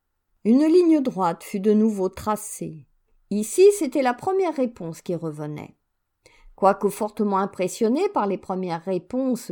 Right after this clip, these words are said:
qui, à première vue, semblaient prouver une intelligence et une volonté indépendantes, L'auteur remarqua qu'en somme, il n'avait rien appris de nouveau et pensa que le tout était dû à la cérébration inconsciente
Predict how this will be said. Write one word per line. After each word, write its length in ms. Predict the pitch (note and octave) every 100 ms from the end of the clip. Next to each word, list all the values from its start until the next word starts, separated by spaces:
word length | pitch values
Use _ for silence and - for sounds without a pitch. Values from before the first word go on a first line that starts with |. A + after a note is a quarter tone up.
| E3
qui, 320 | - B3 - _ -
à 80 | E3
première 480 | - G3 F#3+ F#3+ F#3
vue, 380 | G#3+ A#3+ G#3 _ _ _ _
semblaient 420 | - F#3+ G#3 G#3
prouver 340 | - A3+ A3+
une 160 | A3 F#3
intelligence 960 | F3 F3+ F3+ F3+ A3 A3+ G3 - - _ _ _
et 140 | F3
une 240 | F#3+ G3+ F3+
volonté 460 | F#3 F3+ E3+ F3
indépendantes, 800 | E3+ E3+ E3 G3 A3 F#4 F4+ - _ _ _ _ _ - - -
L'auteur 420 | B3+ F#4 G4 E4
remarqua 580 | D4+ D4+ D#4+ - C#4 A#3+
qu'en 240 | - B3
somme, 420 | A#3+ - E4+ F#4+ E4
il 160 | B3
n'avait 340 | B3+ C4+ A#3+ A3+
rien 400 | A3+ A#3+ D4+ C#4+
appris 300 | C4 - D4
de 120 | A3+
nouveau 520 | A3 G3 F3+ A#3 - _ _ _ _ _
et 120 | A3+ A#3
pensa 480 | F4 E4+ - G#3
que 140 | G#3+ B3+
le 220 | A#3+ A3
tout 300 | - D#4+ A#4
était 320 | - A#3 E4 C#4
dû 200 | A#3 G3
à 40 |
la 160 | F3 C4
cérébration 840 | - F#4 F4 D#4 D4+ D4+ - C#4
inconsciente 880 | B3+ B3 G#3 - - F3 G#3 B3+